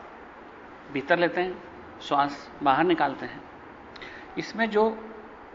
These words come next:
ट्रांजिशनल पॉइंट है, जब सांस बाहर जाते जाते वापस पलटती है, या भीतर भीतर जाके फिर वापस पलटती है, उस बिंदु को हम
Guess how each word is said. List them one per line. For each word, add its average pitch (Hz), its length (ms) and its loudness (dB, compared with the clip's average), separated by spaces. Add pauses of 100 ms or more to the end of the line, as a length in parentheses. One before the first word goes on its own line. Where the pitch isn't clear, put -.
(440)
ट्रांजिशनल 170 600 4
पॉइंट 120 300 0
है, - 400 -14
जब 147 80 0
सांस 147 340 4
बाहर 131 280 4
जाते 139 260 2
जाते 143 180 0
वापस 135 280 2
पलटती - 360 -6
है, - 80 -16 (640)
या 147 80 2
भीतर 143 280 0
भीतर 143 220 0
जाके 139 380 0
फिर 156 160 0
वापस 120 280 0
पलटती - 320 -14
है, - 120 -18 (460)
उस 185 180 -2
बिंदु 151 300 4
को 170 120 -2
हम 147 220 -4